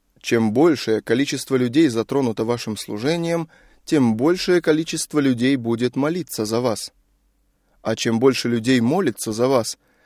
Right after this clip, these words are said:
тем эффективнее и шире будет ваше служение. О чем же именно Павел просит их молиться? "Чтобы избавиться мне от неверующих в Иудее,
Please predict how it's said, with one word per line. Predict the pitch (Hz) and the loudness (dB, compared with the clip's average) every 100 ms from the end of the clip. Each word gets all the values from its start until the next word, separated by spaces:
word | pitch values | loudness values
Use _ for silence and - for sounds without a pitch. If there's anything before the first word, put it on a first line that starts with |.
| _ - | _ -2
тем | 135 131 | -2 0
эффективнее | 139 - 117 - 147 156 160 160 156 | -2 -4 -8 -4 -2 0 0 0 0
и | 139 120 | -2 -6
шире | - - 190 156 | -6 -6 0 0
будет | 120 127 127 117 | 2 -2 -2 -2
ваше | 113 110 120 | -4 -4 -8
служение. | 139 147 170 123 90 - _ _ _ _ _ _ _ _ | -6 -4 -2 -4 -6 -10 _ _ _ _ _ _ _ _
О | 113 | -8
чем | 110 175 170 | 0 0 0
же | 156 165 - | 0 -2 -2
именно | 214 196 127 107 104 | -6 0 0 0 -4
Павел | - 151 139 131 | -2 0 0 -2
просит | 123 120 135 - | -2 -2 -4 -8
их | 120 - | -10 0
молиться? | 123 151 - - - _ _ _ _ _ _ _ | 0 2 -2 -10 -14 _ _ _ _ _ _ _
"Чтобы | - - 151 143 143 | -20 -4 0 2 2
избавиться | - 117 107 135 170 175 - 175 | 0 -2 0 2 2 0 -2 0
мне | 156 143 139 143 143 | 2 2 4 2 0
от | - 135 - | -2 -4 0
неверующих | 127 117 117 120 123 120 117 - 123 - | -2 0 0 0 0 -2 -6 -6 -8 -4
в | 113 | -2
Иудее, | 120 107 120 175 113 101 | 0 0 2 2 2 -2